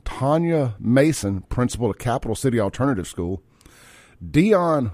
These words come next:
Woody, assistant superintendent at Jackson Public Schools. Capital City Alternative School Scholars. And Dawson Elementary Pre-K Scholars. Guys,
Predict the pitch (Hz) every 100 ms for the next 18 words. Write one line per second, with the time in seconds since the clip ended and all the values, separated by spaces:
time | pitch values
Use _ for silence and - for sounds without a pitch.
0 | - 107 151 101 95 - 110 - 160 160
1 | - 151 139 123 123 127 123 - 95 123
2 | 120 110 117 95 87 104 98 107 - -
3 | _ _ _ _ _ _ _ - 131 139
4 | 123 - 139 127 107 - 120 135 120 -
5 | - 127 104 - - 101 98 73 92 -
6 | - - _ - - - - _ 117 123
7 | 120 98 117 127 123 123 110 117 113 -
8 | 107 - 135 123 123 117 82 - - -
9 | 113 76 50 53 - - - _ _ _
10 | _ _ _ _ _ - 151 127 85 80
11 | -